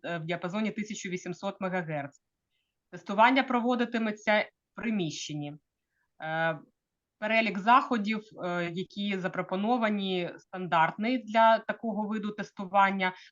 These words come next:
Додатково товариству Nokia та приватному акціонерному товариству В Ф Україна пропонується залучити технічних фахівців державного підприємства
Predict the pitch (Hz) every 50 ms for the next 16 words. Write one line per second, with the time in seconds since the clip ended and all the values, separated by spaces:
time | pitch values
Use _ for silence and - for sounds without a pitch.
0 | _ 185 185 180 196 190 - - - 247 254 254 233 247 226 233 226 - 208 190
1 | 185 202 202 220 214 214 - _ 196 190 190 180 - - _ _ _ _ 208 220
2 | 233 247 240 - 247 220 214 214 214 196 - 196 196 202 196 196 196 202 196 190
3 | 185 - - 196 196 190 190 196 190 185 180 - 190 185 190 185 180 180 - 190
4 | 185 175 190 190 185 185 - 180 - - 202 226 254 277 254 233 - 220 190 -
5 | - 190 202 214 226 226 226 220 190 190 190 185 185 185 - 220 220 214 208 -
6 | 180 - - 196 180 - - 170 - 190 175 - 185 185 - _ - 262 262 226
7 | 202 202 175 180 196 208 220 202 180 190 - 185 165 - - 185 180 190 202 220
8 | 208 - _ 190 180 -